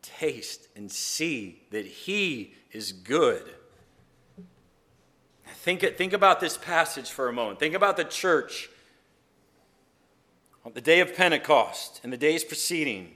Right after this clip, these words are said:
preceding. A, there was a group of Christians we read about in Acts two,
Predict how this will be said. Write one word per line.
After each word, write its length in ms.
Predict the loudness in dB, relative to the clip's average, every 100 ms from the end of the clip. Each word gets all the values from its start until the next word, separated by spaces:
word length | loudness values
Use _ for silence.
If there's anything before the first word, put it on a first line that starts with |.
| _ _
preceding. 720 | -10 -8 -8 -8 -8 -10 -14 -20 _ _ _ _ _ _ _ _ _ -2
A, 160 | -2 2
there 140 | 4
was 120 | 4
a 60 | 2
group 380 | 0 4 4 4
of 160 | -2
Christians 480 | 2 0 2 -2 -4
we 140 | -2 -2
read 240 | 0 2
about 340 | 4 4 4
in 120 | 2 0
Acts 380 | 2 2 2 -4
two, 300 | -2 0 -2